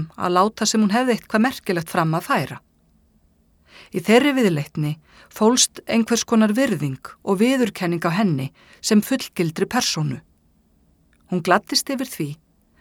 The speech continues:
og var létt í spori á leiðinni heim. Hún fékk bláberjasúpu í kvöldmat, en tímdi varla að borða hana af því að panelklæddur veggurinn speglaðist svo fagurlega í henni.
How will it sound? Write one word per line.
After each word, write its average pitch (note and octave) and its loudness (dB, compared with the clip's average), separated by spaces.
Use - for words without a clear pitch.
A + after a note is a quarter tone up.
og F3 -2
var E3+ 2
létt B3+ -2
í B3+ 0
spori D#3+ -2
á - -6
leiðinni D#3+ 0
heim. D#3 -4
Hún A3+ 2
fékk B3+ 2
bláberjasúpu G3 4
í D#3+ -4
kvöldmat, - -2
en G3+ 2
tímdi D4 0
varla F3 2
að E3 -6
borða G3 2
hana C#3 -6
af - -2
því F3+ 2
að E3 -6
panelklæddur A3 0
veggurinn G#3+ 0
speglaðist C4 2
svo A#3 2
fagurlega F#3 2
í G3 0
henni. A#2+ -6